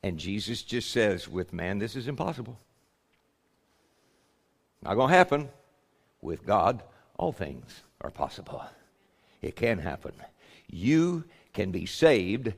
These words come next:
though you have plenty to eat, you're warm, you're well-dressed, and you can, you've got wheels. You can be saved.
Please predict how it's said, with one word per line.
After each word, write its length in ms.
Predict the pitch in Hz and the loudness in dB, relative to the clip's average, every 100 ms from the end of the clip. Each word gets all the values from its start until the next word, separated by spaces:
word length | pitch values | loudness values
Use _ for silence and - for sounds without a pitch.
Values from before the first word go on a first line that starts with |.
| - - | -10 0
though 160 | 117 113 | 4 4
you 180 | 117 | 4
have 260 | 98 98 - | 2 0 0
plenty 240 | 139 151 | 0 2
to 100 | 175 | 2
eat, 440 | - 120 110 - - - _ _ _ _ _ _ | 2 0 -2 -6 -16 -20 _ _ _ _ _ _
you're 160 | - 85 | -6 -2
warm, 460 | 98 131 151 156 - | 2 4 4 2 -4
you're 140 | 90 | -4
well-dressed, 720 | 87 110 135 110 117 127 - - | 2 2 2 4 4 4 -2 -6
and 180 | 95 | -6
you 100 | 90 | -6
can, 200 | 92 80 - | -6 -8 -8
you've 220 | 92 82 | -10 -2
got 200 | 95 95 | 0 0
wheels. 440 | 160 139 - - - _ _ _ _ _ _ _ _ _ _ _ _ _ _ _ _ _ _ | 0 -2 -6 -12 -20 _ _ _ _ _ _ _ _ _ _ _ _ _ _ _ _ _ _
You 140 | - | -6
can 180 | 120 143 | 2 4
be 120 | 151 | 4
saved. 480 | 165 226 226 110 - | 4 2 0 -4 -10